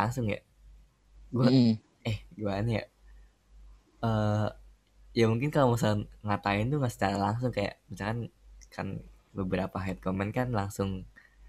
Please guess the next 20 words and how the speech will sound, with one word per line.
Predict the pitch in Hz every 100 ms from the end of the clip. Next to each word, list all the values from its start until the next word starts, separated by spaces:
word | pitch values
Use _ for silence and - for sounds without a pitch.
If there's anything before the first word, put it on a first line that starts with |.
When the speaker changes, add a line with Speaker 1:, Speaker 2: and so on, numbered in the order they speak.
| - _
Speaker 1:
ke | 101
direct, | 95 95 92 92 _ - -
direct | 95 92 -
ke | 64
orang | 95 95 95
itu | 95 92
ya. | - 107
Gua | 107
lebih | 104 -
ke |
sarkas | 95 - 95 92
Speaker 2:
Iya. | 95 98
Speaker 1:
aja. | - -
Cuman | 104 107
gua | 117 104
ngatain | 98 104 104
sarkas | 98 - 104
Speaker 2:
Iya. | 107
Speaker 1:
ya. | 98 - _ _ _ - - - _ _
Speaker 2:
Heeh. | 90 85